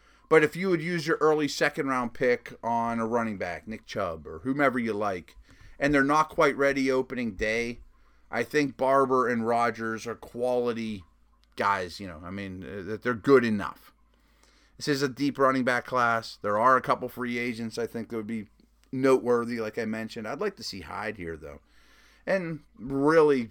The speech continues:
running backs aren't gonna cost you a lot. So they'll add somebody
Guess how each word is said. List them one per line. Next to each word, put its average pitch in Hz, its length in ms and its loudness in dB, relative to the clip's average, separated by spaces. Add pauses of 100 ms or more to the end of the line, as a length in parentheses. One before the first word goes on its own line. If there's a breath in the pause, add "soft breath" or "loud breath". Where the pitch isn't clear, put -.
running 127 300 0
backs 113 580 -2
aren't 127 260 0
gonna 113 200 -2
cost 107 400 -6
you 104 100 -6
a 90 60 -4
lot. 85 360 -8
So 131 140 -6
they'll 226 260 2
add 185 260 6
somebody 113 880 2